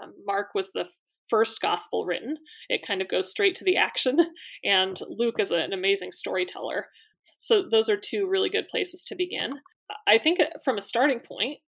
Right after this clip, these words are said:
it's useful to just sit in the teachings of Jesus and,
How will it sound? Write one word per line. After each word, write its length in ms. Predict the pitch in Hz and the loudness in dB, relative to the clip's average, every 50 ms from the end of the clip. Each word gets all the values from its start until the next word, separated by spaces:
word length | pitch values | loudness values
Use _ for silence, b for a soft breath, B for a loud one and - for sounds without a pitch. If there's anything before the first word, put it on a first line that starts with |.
| _ _ _ _ _ - - _ _ - | _ _ _ _ _ -20 -20 _ _ 2
it's 220 | 214 208 - - | 2 2 2 0
useful 340 | 220 226 220 - - 226 208 | 0 2 2 4 4 2 2
to 100 | - 247 | 0 0
just 540 | 196 175 202 214 - - - - - - - _ _ _ _ _ _ - | 0 2 2 4 4 2 2 0 -2 -6 -8 _ _ _ _ _ _ -2
sit 400 | - - - - 262 277 - - - _ _ _ _ - | 0 2 4 6 6 4 4 2 -2 _ _ _ _ -4
in 300 | 226 220 208 208 208 196 | -2 0 0 0 0 0
the 100 | 190 185 - | 0 0 -2
teachings 440 | - - 226 - - 233 220 - | -4 -6 -4 -4 -2 -2 -2 -2
of 80 | 190 185 | -4 -4
Jesus 580 | 175 220 220 226 214 - - - - - - - - | -4 -4 -4 -4 -4 -4 -4 0 0 0 0 0 -2
and, 240 | 214 190 185 185 | -2 -2 -2 -2